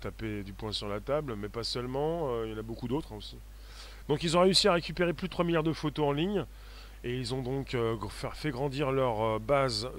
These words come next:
de données, euh, ils ont fait grandir leur intelligence artificielle,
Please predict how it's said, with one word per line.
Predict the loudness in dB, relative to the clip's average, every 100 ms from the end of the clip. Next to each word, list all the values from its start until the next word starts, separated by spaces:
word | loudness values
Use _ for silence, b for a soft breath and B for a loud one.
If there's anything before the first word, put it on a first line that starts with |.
| -6
de | -2 0 -2 -2
données, | -2 0 -2 -2 -6 B B B B B B -8
euh, | -6 -4 -6 -8 -10 -10 -14 -14 -14 -10
ils | -8
ont | -4
fait | -2
grandir | 0 0 0
leur | 0 -2
intelligence | -4 -6 -8 -6 -6
artificielle, | -8 -10 -10 -8 -4 -2 -2